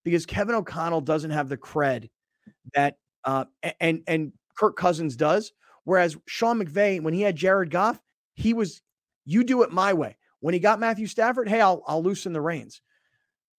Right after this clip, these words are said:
But man, the Chargers, lucky A F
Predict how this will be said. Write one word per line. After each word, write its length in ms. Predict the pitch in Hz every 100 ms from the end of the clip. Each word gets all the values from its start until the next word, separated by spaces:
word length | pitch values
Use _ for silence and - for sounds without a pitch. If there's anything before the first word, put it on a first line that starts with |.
| _ _
But 100 | -
man, 320 | 139 135 113
the 60 | -
Chargers, 580 | - 165 156 127 113 -
lucky 720 | - 113 139 180 202 202 202 220 _
A 200 | 147 165
F 340 | - 139 127